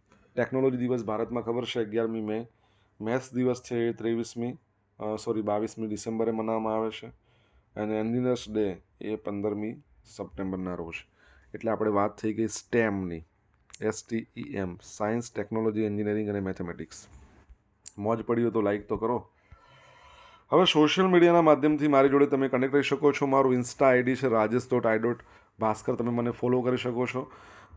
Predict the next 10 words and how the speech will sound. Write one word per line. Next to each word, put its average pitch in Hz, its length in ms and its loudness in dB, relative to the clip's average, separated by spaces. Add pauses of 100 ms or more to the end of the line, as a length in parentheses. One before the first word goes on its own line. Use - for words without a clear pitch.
(100)
મારું 147 480 6 (600)
Facebook 165 460 2
આઈ 143 160 8
ડી 139 120 6
છે, 135 280 0 (500)
એ 131 100 4
છે 139 360 -2
આર 123 520 6
આઈ 123 320 6
ભાસ્કર. 104 600 0